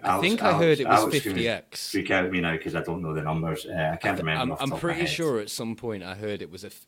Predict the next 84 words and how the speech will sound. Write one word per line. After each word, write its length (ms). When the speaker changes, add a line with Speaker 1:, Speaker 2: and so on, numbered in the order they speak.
Speaker 1:
up 200
to 220
a 40
fifty 420
X, 180
but, 200
or 120
forty-nine 640
X 220
bonus, 340
something 320
like 160
that. 220
I 60
Speaker 2:
Yeah. 120
Speaker 1:
might 180
be 80
wrong. 240
But 160
then 160
you 100
would 180
get 280
your 160
ten 280
X 280
on 160
that 200
as 140
well, 220
right? 280
Or 60
maybe 140
Speaker 2:
Yeah, 80
Speaker 1:
it's 160
Speaker 2:
so 60
Speaker 1:
a 40
Speaker 2:
you 60
Speaker 1:
five 260
X. 260
Maybe 220
it's 140
a 40
five 300
X 200
and 100
then 120
you 180
get 180
your 80
ten 200
X 180
as 100
well, 140
so 140
that 120
makes 240
the 80
fifty 320
X. 320
We 80
should 140
Speaker 2:
Yeah, 80
Speaker 1:
really 100
know 40
that. 60
Speaker 2:
something 260
Speaker 1:
If 40
Speaker 2:
like 80
Speaker 1:
anyone 180
Speaker 2:
that. 60
Speaker 1:
in 80
chat 260
knows, 280
please 360
let 140
us 120
know. 60
Speaker 2:
I, 220
I 40
can't 280
remember 400
off 140
the, 220